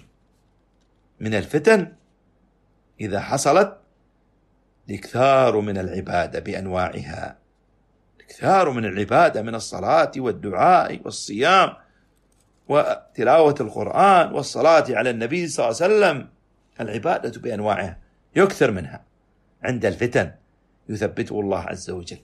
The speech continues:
وقد روى مسلم في صحيحه عن رسول الله صلى الله عليه وسلم قال: "العبادة في الهرج كهجرة إلي."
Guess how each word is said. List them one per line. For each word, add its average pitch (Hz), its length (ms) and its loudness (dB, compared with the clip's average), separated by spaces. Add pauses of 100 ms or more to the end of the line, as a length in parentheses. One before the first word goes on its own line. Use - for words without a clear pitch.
(1200)
وقد 104 240 -8
روى 117 280 4
مسلم 135 500 -2
في 151 160 0
صحيحه 135 500 0 (640)
عن 123 140 -2
رسول 127 320 -2
الله 127 300 4
صلى 113 240 -4
الله 127 440 4
عليه 101 100 -4
وسلم 151 440 -2
قال: 165 420 2 (480)
"العبادة 120 960 4
في 123 100 -6
الهرج 151 400 4 (800)
كهجرة 104 720 0
إلي." 95 600 -2